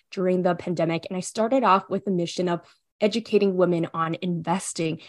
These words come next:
within this very male-dominated industry. I was side hustling, creating content, sharing, you know, connecting on this platform. And really, I was building this business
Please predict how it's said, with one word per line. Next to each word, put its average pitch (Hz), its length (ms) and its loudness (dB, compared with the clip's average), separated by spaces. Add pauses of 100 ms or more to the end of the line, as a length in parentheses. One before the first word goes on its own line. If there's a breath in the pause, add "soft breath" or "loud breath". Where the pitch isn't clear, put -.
(160 loud breath)
within 208 380 6
this 285 200 6
very 196 400 4 (220 loud breath)
male-dominated 165 880 0
industry. 165 560 -10 (340)
I 165 160 2
was 165 240 0
side 214 300 4
hustling, 208 460 2
creating 202 280 2
content, 220 580 -2
sharing, 202 560 6 (320 loud breath)
you 202 120 4
know, 180 220 4 (180)
connecting 196 600 4
on 180 120 4
this 180 160 -4
platform. 190 680 2 (200 loud breath)
And 214 180 4
really, 277 400 8
I 220 160 8
was 311 220 0
building 208 400 4
this 202 160 4
business 180 420 -2